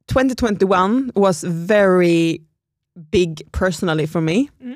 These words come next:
Speaker 1: It's, uh, too big to go into, but it's like I turned upside down of so much in my life, uh, in the most, like, scary, but also now beautiful way.
Speaker 2: Mm-hmm.
Speaker 1: And, uh,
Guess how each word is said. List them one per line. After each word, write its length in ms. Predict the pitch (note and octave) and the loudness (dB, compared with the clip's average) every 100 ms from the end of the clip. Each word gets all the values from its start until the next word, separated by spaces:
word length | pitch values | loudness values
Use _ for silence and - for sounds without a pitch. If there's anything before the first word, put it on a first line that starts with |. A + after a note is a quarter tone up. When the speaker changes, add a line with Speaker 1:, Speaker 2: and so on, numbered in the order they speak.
| - | -4
Speaker 1:
It's, 420 | F#3 F#3 - - | -2 -2 -4 -4
uh, 160 | F#3 E3 - | -2 -2 -2
too 120 | F#3 | -4
big 300 | D#3+ D#3 D#3 | -2 -4 -4
to 80 | E3 | -4
go 120 | E3+ | -2
into, 400 | E3+ F3+ E3+ G3+ | -2 -2 -2 -2
but 280 | G#3 E3+ F#3 | -2 -2 -2
it's 240 | E3 - | -4 -4
like 400 | E3 D#3 D#3 - - - _ _ - | -2 -2 -6 -20 -20 -20 _ _ -2
I 240 | F3+ E3+ | 0 0
turned 280 | E3 F#3+ F3 | 0 -2 -2
upside 380 | E3 - - D3+ | -4 -4 -4 -2
down 260 | D#3 D#3+ | -2 0
of 360 | D#3 D#3 - - _ _ _ _ _ | -2 -6 -12 -20 _ _ _ _ _
so 180 | - F3+ | -4 -2
much 340 | E3 G#3 - F#3+ | 0 -2 -2 0
in 140 | F#3+ | 2
my 140 | G3 | 2
life, 500 | E3+ F3+ D#4 - - _ - | 0 0 0 -4 -14 _ -6
uh, 360 | F#3 F3 E3+ E3 - _ | -2 -2 -2 -4 -10 _
in 120 | F#3+ | -4
the 60 | E3+ | 0
most, 600 | E3+ E3+ E3 - - - _ _ _ _ _ _ _ | 0 0 -2 -8 -20 -20 _ _ _ _ _ _ _
like, 340 | F3 D#3+ - - | -4 -4 -6 -16
scary, 640 | - - - F#3 F3 F3 | -18 -8 0 2 2 0
but 160 | D#3+ E3+ | 0 0
also 260 | E3+ D#3 F3 | -2 -2 -2
now 360 | E3+ D#3+ E3 D#3 E3 | 0 0 -2 -6 -8
beautiful 420 | E3+ D#3+ - D#3 | -6 -4 -2 -2
way. 240 | D#3+ B3+ | 0 0
Speaker 2:
Mm-hmm. 300 | - A#3+ A#3+ F#4 _ _ _ _ _ - - _ _ - | -2 -10 -14 -14 _ _ _ _ _ -20 -20 _ _ 0
Speaker 1:
And, 360 | G3+ F#3 F#3+ | 2 2 2
uh, 340 | G3 F3+ F3+ | 2 2 2